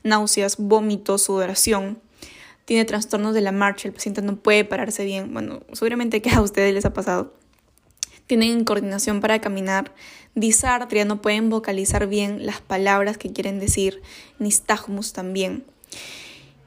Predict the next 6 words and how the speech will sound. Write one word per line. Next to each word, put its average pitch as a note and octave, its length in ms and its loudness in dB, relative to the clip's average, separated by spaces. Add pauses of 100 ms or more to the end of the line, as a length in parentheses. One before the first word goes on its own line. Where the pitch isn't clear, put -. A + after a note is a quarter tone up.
(120)
Cuando G#3+ 520 2
los A3 200 4
niveles A#3 440 4
de A3+ 40 2
alcohol F#3+ 460 0 (100)
sobrepasan G#3 960 0